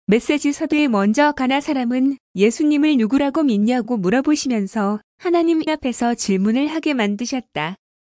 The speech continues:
그 후에 교재 강의 전에 아주 풍성하게 예수님이 그리스도이심을 성경을 들어 풀어주셨다. 예수님 당신도 하나님 자신도 예수님을 사랑하는 나의 아들이다. 그리스도다라고 증거하였고 잠언서의 지혜도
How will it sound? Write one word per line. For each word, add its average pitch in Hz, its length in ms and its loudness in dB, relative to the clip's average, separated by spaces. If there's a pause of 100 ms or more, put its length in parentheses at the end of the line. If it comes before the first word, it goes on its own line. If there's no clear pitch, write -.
그 247 160 4
후에 285 260 2
교재 254 320 0
강의 233 340 0
전에 277 220 0
아주 226 380 0
풍성하게 320 580 0
예수님이 233 840 0 (180)
그리스도이심을 302 840 0
성경을 302 540 0
들어 254 320 0
풀어주셨다. 294 840 -4 (480)
예수님 294 460 2
당신도 233 760 -2 (100)
하나님 294 480 2
자신도 220 680 0 (140)
예수님을 294 600 2
사랑하는 294 540 0
나의 202 280 0
아들이다. 233 600 -2 (200)
그리스도다라고 277 960 0
증거하였고 254 920 0 (180)
잠언서의 294 720 2
지혜도 214 600 -2